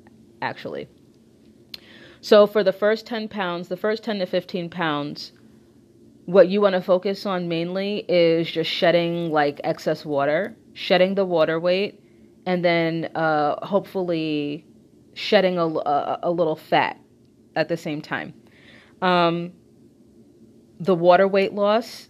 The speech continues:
is going to be greater in percentage than the fat loss, and that's fine, because as soon as we start tapping into fat loss, that's when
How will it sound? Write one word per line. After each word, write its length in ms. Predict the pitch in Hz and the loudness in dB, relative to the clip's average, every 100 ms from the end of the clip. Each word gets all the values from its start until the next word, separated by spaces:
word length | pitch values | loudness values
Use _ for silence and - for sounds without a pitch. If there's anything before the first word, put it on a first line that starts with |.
| - | -2
is 200 | 185 170 | 0 2
going 280 | 180 170 170 | 0 0 -2
to 120 | 185 | -6
be 380 | 170 170 160 151 | 0 0 0 -4
greater 500 | 139 165 165 185 202 | -4 -2 0 0 0
in 180 | 170 170 | -4 -6
percentage 680 | 180 170 165 175 196 196 | -8 -4 -4 -2 -6 -6
than 160 | 190 165 | -4 -2
the 100 | 151 | -2
fat 320 | - 135 - | -4 -4 -4
loss, 480 | 175 190 240 - - _ _ - - 190 | -4 -4 -4 -8 -20 _ _ -20 -10 -4
and 140 | 180 | -2
that's 240 | 160 - | -2 -4
fine, 580 | - 180 156 151 180 226 - _ _ - | -10 -6 -4 -4 -8 -12 -18 _ _ -4
because 260 | 180 185 | 0 0
as 140 | 170 170 | -2 -2
soon 140 | 196 | -4
as 120 | 190 | -4
we 80 | 180 | -4
start 240 | 180 147 | -2 -2
tapping 420 | - 180 160 185 165 | 0 -2 -2 -4 -6
into 280 | 156 170 | -8 -10
fat 340 | 160 160 143 - | -8 -4 -4 -2
loss, 480 | 170 180 208 - - _ _ - | -2 -2 -4 -14 -20 _ _ -10
that's 320 | 156 180 180 190 | 0 2 2 -2
when 520 | 185 170 165 160 | -4 -2 -4 -8